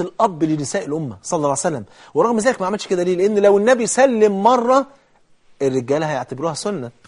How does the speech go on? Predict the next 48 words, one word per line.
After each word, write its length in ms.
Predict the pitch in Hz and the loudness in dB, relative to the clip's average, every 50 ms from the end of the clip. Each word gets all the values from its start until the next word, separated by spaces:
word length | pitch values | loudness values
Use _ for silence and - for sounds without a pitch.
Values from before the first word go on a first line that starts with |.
| _ _ _ _ _ | _ _ _ _ _
يقول 260 | - 175 - 147 156 143 | -14 -10 -8 -4 -2 -2
لك 100 | 123 120 | -4 -2
بقى: 220 | 127 143 - 127 | -2 -4 -4 -4
"دي 160 | 120 127 - - 180 | -8 -8 -6 -2 -2
أحلى 360 | 185 - - - 139 135 120 | -2 -2 -4 -8 -8 -6 -6
سنة 400 | - - 175 160 139 120 110 95 - _ _ _ | -6 -6 -8 -6 -6 -6 -8 -10 -14 _ _ _
سنها 340 | - - 147 143 165 170 | -4 -2 -2 -2 -2 -2
النبي 380 | 156 135 135 135 127 131 110 - _ _ _ _ | -2 -2 -2 -2 -2 -4 -4 -6 _ _ _ _
صلى 140 | - - 165 | 0 0 2
الله 140 | 147 143 139 | 4 6 4
عليه 100 | 131 - | 4 2
وسلم"، 220 | 151 123 104 92 - _ _ _ _ | 0 -4 -4 -8 -12 _ _ _ _
واخد 200 | 131 117 - 139 | -6 -6 -2 4
بالك؟ 240 | 139 185 214 214 - - - _ _ _ _ _ | 6 6 6 4 0 -8 -20 _ _ _ _ _
ويفضلوا 400 | 135 143 151 143 135 196 226 214 | 0 0 0 2 4 6 6 6
يطبقوا 300 | 190 - 190 170 190 214 | 8 6 4 4 4 2
السنة 240 | 185 - 226 202 185 | 4 4 2 0 2
دي 140 | 170 185 185 | 4 4 2
أربعة 180 | 170 170 180 | 4 4 2
وعشرين 220 | 170 156 - 170 151 | 0 2 0 -4 -4
ساعة. 280 | - 151 123 107 95 - _ _ _ | 0 -2 -2 -2 -4 -12 _ _ _
فالنبي 380 | - 151 156 185 220 233 226 | -4 -2 0 2 2 2 0
قال: 440 | 214 185 185 170 - - 202 190 165 | 0 -2 -4 -4 0 2 2 2 2
"إني 260 | 160 214 202 175 147 | 0 -4 -4 -4 -4
لا 160 | 147 160 - | -4 -6 -6
أصافح 320 | - - - 151 - - 127 | -6 -8 -8 -8 -10 -10 -12
النساء". 280 | 113 101 - - 127 | -10 -10 -8 -4 -4
وقال 340 | 135 139 - 233 220 190 160 | -4 0 2 2 2 4 2
صلى 120 | - 160 139 | 0 0 -2
الله 100 | 123 - | 0 0
عليه 120 | 190 190 208 | 2 2 2
وسلم: 120 | 208 208 - _ _ _ - _ _ _ _ _ - - - _ _ _ _ - - | 0 0 -4 _ _ _ -20 _ _ _ _ _ -20 -20 -20 _ _ _ _ -14 -6
"لأن 320 | 113 123 - 196 190 180 | -6 -6 -4 -4 -6 -4
يطعن 460 | 180 220 226 - 165 139 147 143 135 | -4 -4 -4 -6 -6 -6 -6 -6 -6
في 180 | 127 - 139 131 | -8 -6 -4 -2
رأس 320 | 147 190 - - - - | -2 -2 -4 -4 -6 -6
أحدكم 520 | - 143 - - 131 143 170 - - 139 127 | -6 -8 -6 -6 -6 -6 -6 -8 -8 -8 -6
بمخيط 540 | 131 131 156 196 214 - - 165 143 - | -6 -4 -2 -4 -4 -4 -6 -6 -6 -6
من 160 | 147 135 131 - | -6 -8 -8 -8
حديد". 300 | - 117 113 117 110 120 | -8 -8 -8 -6 -6 -6
الن-، 140 | 123 165 | -4 -2
المخيط 440 | 240 247 180 170 208 247 - 190 - | -2 -2 0 -2 -4 -4 -4 -6 -8
من 60 | 156 | -6
حديد، 200 | 139 165 185 185 | -6 -6 -2 0
عارفين 280 | 175 165 170 - 233 214 | 0 0 0 -2 -4 -4
النيبر 380 | 180 156 160 190 220 185 170 147 | -4 -2 0 0 2 2 0 -2
بتاع 180 | 131 - 156 | 0 0 0
المنجد؟ 480 | 139 139 147 170 180 160 180 170 143 | 0 2 0 0 0 0 -2 -2 -4